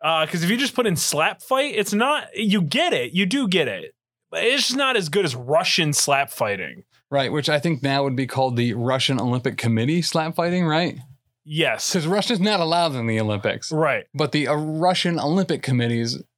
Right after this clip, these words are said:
Speaker 2: someone very different.
Speaker 1: Right.
Speaker 2: Much like the different versions of butt chucking.
Speaker 1: Yes, exactly. Um, I mean, yeah, they could just call it Olympic slap fighting.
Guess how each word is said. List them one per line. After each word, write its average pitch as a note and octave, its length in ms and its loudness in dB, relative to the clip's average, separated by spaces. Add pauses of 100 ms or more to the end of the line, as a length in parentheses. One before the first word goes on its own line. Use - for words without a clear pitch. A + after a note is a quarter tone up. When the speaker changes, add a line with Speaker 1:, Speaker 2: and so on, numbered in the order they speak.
(140)
Speaker 2:
someone D3 680 2
very A#2+ 220 2
different. G#2 380 -4 (160)
Speaker 1:
Right. D3+ 500 -2
Speaker 2:
Much E3 260 -2
like C#3+ 360 0 (100)
the C3+ 160 -2
different C3+ 300 0
versions A#2 320 0
of A2+ 160 -4 (360)
butt C3 240 0
chucking. - 480 -2 (120)
Speaker 1:
Yes, E3 600 -4 (120)
exactly. B2+ 720 -2 (460)
Um, C#3+ 420 0 (220)
I E3 80 2
mean, E3+ 320 0
yeah, G3 180 0
they C#3+ 160 0
could C3+ 120 0
just C3+ 160 0
call C3+ 200 2
it - 60 -4
Olympic A#2 400 -2
slap G2+ 240 -2
fighting. C#2 400 -10